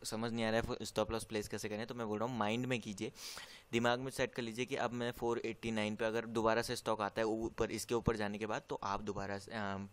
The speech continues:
ट्रेड से बाहर आ जाएंगे, वेट नहीं करेंगे कि अभी और मैं वेट कर लेता हूँ। तो ऐसे करके आप अपना स्टॉप लॉस प्लेस करेंगे, क्योंकि काफ़ी सारे ब्रोकर अलाउड नहीं करते स्टॉप लॉस चेंज करना। तो याद रखिएगा, फिर स्टॉप लॉस चेंज करना है फर्स्ट टारगेट प्राइस पे, जब फर्स्ट टारगेट प्राइस अचीव होकर सेकंड टारगेट प्राइस या फिर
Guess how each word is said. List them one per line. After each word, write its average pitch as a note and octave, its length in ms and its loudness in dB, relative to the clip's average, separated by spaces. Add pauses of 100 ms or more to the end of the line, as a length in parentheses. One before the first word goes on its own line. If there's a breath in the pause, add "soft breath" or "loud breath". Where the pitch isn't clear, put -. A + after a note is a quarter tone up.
ट्रेड A2 220 2
से A#2 120 -2
बाहर G#2 280 2
आ A2 60 2
जाएंगे, A2 240 0
वेट A#2+ 280 0
नहीं A#2+ 100 -2
करेंगे A2 380 -4
कि B2 200 -8 (360 loud breath)
अभी G#2+ 380 0
और G#2+ 200 4
मैं A2 140 2
वेट G#2 200 0
कर A2 100 -2
लेता G#2 220 -4
हूँ। D#3+ 100 -4
तो A#2 220 -4 (680)
ऐसे A2+ 220 2
करके A2+ 220 2
आप G#2+ 80 2
अपना A2 200 0
स्टॉप A2 220 -2
लॉस B2 140 -4
प्लेस G#2+ 260 -4
करेंगे, G2+ 280 -2
क्योंकि A#2 240 -4
काफ़ी A2+ 260 2
सारे B2 180 0
ब्रोकर A#2 300 0
अलाउड A2 300 2
नहीं G#2 120 -4
करते G#2+ 260 -2
स्टॉप - 240 -8
लॉस - 140 -6
चेंज F#2 240 -8
करना। F2 220 -10 (640 loud breath)
तो B2 60 0
याद A2 240 4
रखिएगा, A#2+ 320 0
फिर D3 160 -6
स्टॉप A#2+ 280 2
लॉस B2+ 100 0
चेंज A#2 220 -2
करना A#2 180 0
है - 60 -6
फर्स्ट A2+ 200 -2
टारगेट A2 260 -2
प्राइस G#2+ 180 -2
पे, D3+ 120 -4
जब C#3 140 -4
फर्स्ट A2 180 0
टारगेट G#2+ 200 0
प्राइस G#2+ 160 0
अचीव G#2+ 220 -4
होकर G#2 180 -4
सेकंड G#2+ 260 -6
टारगेट G2+ 200 0
प्राइस A2+ 200 -4
या G#2+ 60 -2
फिर G#2 120 -6